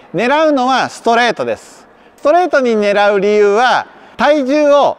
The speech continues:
うまく使うっていうの自体が、えー、ストレートショットを成功させる鍵なんですね。えー、体重移動が右から左に行って、ボールをストレートに飛ばすっていうのは難しいんですけど、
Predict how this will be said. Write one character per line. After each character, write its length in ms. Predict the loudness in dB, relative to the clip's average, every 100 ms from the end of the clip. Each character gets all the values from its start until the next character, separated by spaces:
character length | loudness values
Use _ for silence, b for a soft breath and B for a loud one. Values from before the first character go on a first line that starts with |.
| -8
う 60 | -2
ま 160 | -2 -2
く 140 | -4
使 280 | -4 0 0
う 60 |
っ 40 | -2
て 200 | -6 -4
い 160 | -2
う 20 | -2
の 180 | -2
自 120 | -4 -2
体 240 | 0 0
が、 300 | 0 0 -2 B B -4
え 160 | -2
ー、 40 | -2
ス 80 |
ト 120 | -2 0
レ 80 |
ー 80 | 0
ト 80 | -2
シ 100 | -2
ョ 40 |
ッ 60 | -4
ト 180 | -2 -4
を 40 |
成 180 | -2 -4
功 200 | -2 -4
さ 160 | -4 -4
せ 160 | -4
る 80 | -4
鍵 260 | -6 -4 -2
な 120 | -4
ん 40 |
で 60 | -8
す 100 | -12
ね。 160 | -14 B B -6
え 400 | -2 0 2 0 0
ー、 40 |
体 240 | 0 0
重 260 | 0 0 0
移 80 | 0
動 240 | 0 0
が 400 | 0 0 -2 -10 -14 -6
右 300 | -2 -2 -2
か 140 | -2
ら 100 | -2
左 400 | -2 0 0 -2
に 200 | -2 -4
行 80 | -6
っ 20 |
て、 400 | -6 -2 0 -2 -6 -20 -14 -2
ボ 180 | 2 2
ー 60 |
ル 100 | 2
を 80 | 0
ス 80 | -2
ト 140 | -2
レ 140 | -2 -2
ー 20 |
ト 120 | -4 -6
に 80 |
飛 100 | -4
ば 140 | -4 -6
す 60 | -6
っ 20 |
て 60 |
い 20 | -6
う 40 |
の 120 | -4
は 100 | -6
難 200 | -6 -8
し 80 | -6
い 40 | -6
ん 60 | -6
で 60 |
す 60 | -6
け 120 | -4
ど、 240 | -2 -2